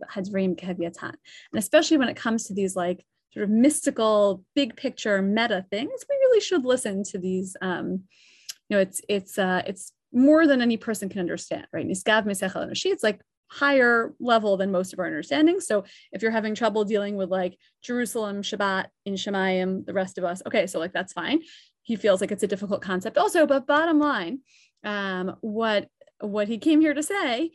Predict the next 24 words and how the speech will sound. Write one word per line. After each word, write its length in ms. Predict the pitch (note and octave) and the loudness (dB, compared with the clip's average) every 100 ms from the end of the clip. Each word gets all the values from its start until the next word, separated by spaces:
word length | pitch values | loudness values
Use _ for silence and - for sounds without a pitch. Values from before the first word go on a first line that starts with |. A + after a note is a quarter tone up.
| _ _ | _ _
what 160 | G#3+ G#3+ | -10 -6
the 100 | A#3 | -6
Levushim 300 | C4+ - B3 | -6 -6 -6
Mordechai 260 | A#3+ B3 | -6 -6
wants 240 | A#3 A#3 B3 | -6 -6 -2
you 60 | |
to 60 | C#4+ | 0
know 200 | G#4+ F4+ | 2 0
is 260 | - A3+ | -2 -4
that, 380 | G3+ G#3 G#3 G3+ _ _ _ - | -2 -2 -2 -6 _ _ _ -6
um, 380 | G3 F#3 F3+ E3 | -4 -2 -4 -4
it 140 | G#3 | -4
is 120 | G#3 - | -2 -2
actually 760 | - C4 - G#3+ G3+ G3 F#3+ F#3+ | -2 -2 -4 -6 -4 -4 -6 -8
Shabbat 480 | - G3 F#3 E3+ E3 _ _ _ _ _ _ _ - | -10 -6 -2 -2 -2 _ _ _ _ _ _ _ 2
in 140 | B3+ | 4
the 80 | C4 | 4
place 320 | - A3 G#3 | 0 -2 0
where 100 | G#3 | -4
the 80 | F#3+ | -4
malacha 500 | G3 F#3+ F3+ F#3 - | -2 0 -2 -6 -10
is 80 | F#3+ | -12
happening. 440 | - - - - - _ - - _ | -10 -12 -12 -16 -20 _ -20 -20 _
So, 560 | - G3 F3+ E3+ F3 | 0 4 4 4 0